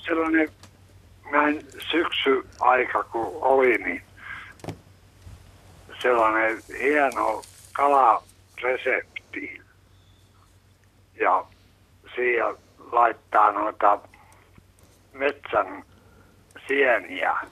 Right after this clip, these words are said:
tekee salatin niistä. Ha-, hauki, ahven ja särki,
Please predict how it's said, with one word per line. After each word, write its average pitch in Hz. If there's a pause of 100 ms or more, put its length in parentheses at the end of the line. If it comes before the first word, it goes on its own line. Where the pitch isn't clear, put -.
(480)
tekee 127 (100)
salatin 147 (100)
niistä. - (760)
Ha-, 127 (260)
hauki, 139 (640)
ahven 110 (240)
ja 120
särki, 110